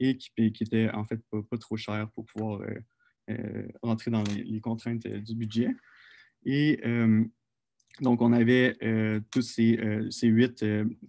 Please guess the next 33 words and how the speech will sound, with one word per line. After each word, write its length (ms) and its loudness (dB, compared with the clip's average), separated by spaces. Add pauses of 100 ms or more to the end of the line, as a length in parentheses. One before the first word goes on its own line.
euh, 160 -2
circuits 300 0
imprimés-là 680 4
avec, 420 0
euh, 240 0 (320)
des, 260 6
euh, 320 0 (360)
des, 420 2
des, 240 0
des 140 0
composants 420 2
qui 100 -10
permettaient 540 2
de 240 -6
venir 320 2
mesurer 320 2
la 140 2
lumière 400 4
à 80 0
très 160 -2
faible 480 0
niveau 320 2
parce 200 -6
que, 220 0 (400)
en 100 -6
fait, 220 -6
euh, 140 -2
la 160 -2
neige 240 2
atténue 280 0
beaucoup 360 -4
le, 180 -4
le, 180 -4